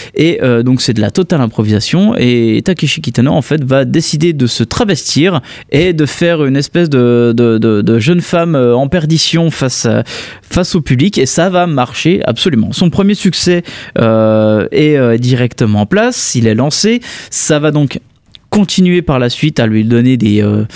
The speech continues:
des rôles sur des, des, des scènes, et, euh, c'est vraiment, euh, à partir de soixante-douze qu'il va le fonder, en fait, le duo Two Beats avec, euh, donc son compère,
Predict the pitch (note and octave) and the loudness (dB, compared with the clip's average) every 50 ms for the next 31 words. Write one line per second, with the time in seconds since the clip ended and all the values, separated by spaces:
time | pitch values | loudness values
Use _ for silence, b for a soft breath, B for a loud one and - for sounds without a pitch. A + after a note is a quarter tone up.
0 | B B B B C3 B2+ C3 C3+ B2+ C#3+ D3+ D#3 C#3+ B2 A2 G#2 - - A2+ A2 | B B B B 0 2 2 2 2 2 2 2 2 0 0 -2 -4 -2 -2 0
1 | G#2 G#2+ G#2 G#2 G#2+ - A2+ A2 G#2+ G#2 A2+ G#2 - - G3+ B3 C4 F#3+ A#2+ B | 0 2 0 0 0 0 0 0 2 2 0 0 2 2 2 2 2 0 0 B
2 | B B B B B B B B B B - D#3+ F#3 G3 G#3 - - C#3 C3+ C3+ | B B B B B B B B B B 0 0 0 0 0 0 0 2 2 2
3 | C3+ C3 B2+ B2 B2 A#2+ A#2 A#2 A2+ G#2+ G#2 G2+ F#2+ F2 C#2 - - - - - | 2 2 2 2 2 2 2 2 2 2 2 0 0 0 -2 -4 -6 -6 -4 -2
4 | - F#3+ A3 A3+ A3 E3+ C3+ A#2+ B2+ B2+ C3+ D3+ F3 F#3+ G3 G3+ - - G#2+ B2 | 0 2 2 2 2 0 0 0 0 2 2 2 2 2 0 0 0 0 0 2
5 | A#2+ G2+ - - C#3+ - D#3+ C#3+ - - G#3 F#3 E3 C3 - - G3 - - D3+ | 2 2 0 -2 -2 -2 -2 -4 -2 -2 -2 0 0 0 0 0 -2 0 2 0
6 | B2+ B2 C3+ G3+ A3 F#3 A#2+ G#2+ - - - A#2+ B2+ B2 C#3+ - - C#3 C3 C3+ | 2 2 2 2 2 2 0 0 -2 -4 -4 -2 0 -2 -2 -2 -2 0 0 2
7 | E3+ E3 C#3 - - F#3 - - C3 B2 A#2+ C3+ C#3+ C#3 - - - G3+ F3 - | 2 0 0 0 -2 -4 0 0 0 0 2 2 0 0 -2 0 0 2 2 2
8 | - - - - - - - A#2+ A#2+ C3 D3 D3 - A#2+ A2+ A#2+ C3 C3 - - | 0 -2 -4 -6 -4 -2 -2 -2 0 0 -2 -2 -2 0 2 2 2 0 0 -2
9 | D3 - D3+ C#3 B2+ E3 E3 E3 C#3 | -2 0 0 0 2 2 0 0 -2